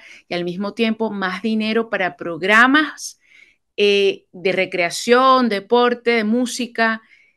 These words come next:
que hagan que los, nuestros niños no tengan la necesidad de estar, de usar droga. Muchos problemas de depresión y mental, especialmente en,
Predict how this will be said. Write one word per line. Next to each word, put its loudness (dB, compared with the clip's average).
que -2
hagan 0
que -2
los, -4
nuestros -10
niños -2
no 0
tengan -2
la 0
necesidad -8
de -8
estar, -8
de -18
usar -10
droga. 2
Muchos 2
problemas -6
de -4
depresión -8
y -4
mental, -2
especialmente -4
en, -10